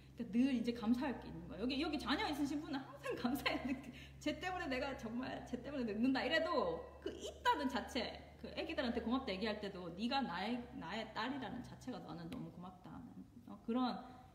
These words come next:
그 있다는 자체를. 어, 그리고 일기를 써주시거나 그거를 삼 개월만 해도,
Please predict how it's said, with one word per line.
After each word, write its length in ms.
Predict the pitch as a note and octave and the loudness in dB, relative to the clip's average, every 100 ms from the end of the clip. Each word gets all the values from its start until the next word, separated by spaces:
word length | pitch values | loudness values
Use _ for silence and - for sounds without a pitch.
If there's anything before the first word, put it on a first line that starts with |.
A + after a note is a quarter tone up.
| - | -16
그 100 | - | -8
있다는 300 | E4 D#4 G#3 | -6 -6 -8
자체를. 460 | F#3 - G3 F#3 - | -8 -8 -8 -8 -4
어, 220 | G#3 - - - | -4 -4 -10 -8
그리고 220 | A#3 A#3 - | -2 -2 0
일기를 280 | C#4+ D4 | 0 0
써주시거나 640 | B3 A#3+ A#3+ - G3 A#3 C4+ | -2 -2 -4 -4 -2 -2 -2
그거를 340 | G#3 C4 F4 | 2 2 4
삼 240 | F#4 - A4 B4 | 0 -4 -4 0
개월만 560 | B4 A#4 F4+ C4+ A#3 A#3 | 2 2 4 4 4 6
해도, 380 | A#3 B3 D#4+ | 4 2 0